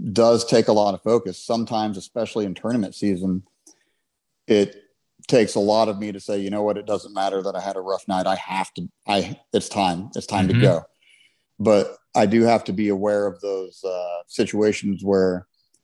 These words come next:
Speaker 1: it's actually hurting me to be there. Like it's, there's a point of diminishing returns.
Speaker 2: Mm-hmm.
Speaker 1: Uh, but everyone else, you know, I tell everyone, like, "I want you to find your balance, but I also want you to make a commitment," right?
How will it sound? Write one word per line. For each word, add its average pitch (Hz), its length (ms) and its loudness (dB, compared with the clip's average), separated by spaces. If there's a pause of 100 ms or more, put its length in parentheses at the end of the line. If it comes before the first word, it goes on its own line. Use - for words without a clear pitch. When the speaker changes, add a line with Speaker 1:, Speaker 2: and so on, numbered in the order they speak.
(380)
Speaker 1:
it's - 360 0
actually 107 360 0
hurting 101 460 -4
me 95 120 -8
to 87 80 -12
be 95 200 -4
there. 87 380 -6
Like 92 300 -8 (180)
it's, - 260 -2
there's 95 340 2
a 98 40 0
point 104 280 2
of 92 80 0
diminishing 98 520 2
returns. 87 680 -4 (220)
Speaker 2:
Mm-hmm. 95 400 -2
Speaker 1:
Uh, 90 320 2 (1040)
but 120 200 6
everyone 143 400 4
else, 139 240 0
you 113 120 -4
know, 117 120 -2
I 113 80 -2
tell 120 280 -4
everyone, 113 280 -4
like, 101 180 -8
"I - 40 -10
want 104 260 -8
you 107 60 -14
to 98 60 -8
find 107 200 2
your 95 100 0
balance, 95 600 0
but 95 140 -6
I 95 120 -2
also 101 280 0
want 95 320 -2
you 98 140 -2
to 90 80 -2
make 92 280 -2
a 87 60 -8
commitment," - 600 0 (580)
right? 87 220 -2